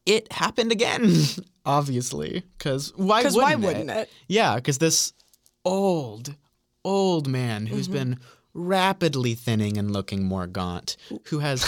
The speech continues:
Speaker 2: <laughs>
Speaker 1: very hateful views, and who probably grew up in the days of, like, consuming lead every day.
Speaker 2: He has
Speaker 1: He's
Speaker 2: asbestos.
Speaker 1: Mm-hmm.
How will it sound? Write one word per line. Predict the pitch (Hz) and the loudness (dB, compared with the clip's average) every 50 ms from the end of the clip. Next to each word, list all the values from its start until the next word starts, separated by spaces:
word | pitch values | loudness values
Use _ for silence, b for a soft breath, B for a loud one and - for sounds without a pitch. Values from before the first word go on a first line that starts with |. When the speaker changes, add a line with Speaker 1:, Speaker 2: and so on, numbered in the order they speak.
| B B B | B B B
Speaker 2:
<laughs> | B B B | B B B
Speaker 1:
very | 156 156 190 185 185 185 175 160 143 | -6 -2 0 2 4 4 4 2 2
hateful | 127 127 117 117 113 - - 117 107 | 2 0 0 -2 -4 -6 -8 -8 -8
views, | 101 107 101 95 90 90 92 92 92 - - - | -6 -4 -4 -4 -4 -4 -6 -6 -8 -10 -10 -8
and | - 127 131 | -6 -4 -2
who | 147 151 | -4 -4
probably | 147 - - 131 139 180 185 160 147 131 127 127 117 | -6 -8 -6 -2 -2 0 0 0 -2 -2 0 -2 -2
grew | 110 113 107 107 107 | -2 -2 -4 -2 -2
up | 104 101 101 - | -2 -4 -4 -6
in | 110 101 98 | -6 -4 -4
the | 98 98 | -4 -6
days | 92 95 95 98 95 95 98 92 95 | -6 -4 -4 -4 -2 -4 -4 -6 -6
of, | 101 90 90 | -8 -8 -8
like, | 98 92 - - | -8 -10 -10 -10
consuming | - 110 95 92 - - 101 98 95 95 95 92 | -10 -8 -6 -4 -4 -4 -4 -4 -6 -6 -6 -8
lead | 90 90 90 87 87 87 | -8 -8 -8 -8 -8 -10
every | 87 85 90 90 90 | -10 -10 -10 -10 -10
day. | 90 85 82 - - - b b b b b b b b b b b b b b b b b b b _ - - - | -8 -8 -8 -10 -12 -14 b b b b b b b b b b b b b b b b b b b _ -16 -16 -6
Speaker 2:
He | - 247 247 233 | 0 2 4 4
has | 247 247 233 | 4 4 4
Speaker 1:
He's | 254 233 | 4 2
Speaker 2:
asbestos. | - - 185 160 175 - - - - 185 - - - _ _ - | 2 2 2 2 2 2 2 2 0 -2 -4 -6 -8 _ _ -2
Speaker 1:
Mm-hmm. | 220 233 254 208 370 480 508 453 | 0 2 2 2 2 0 -2 -4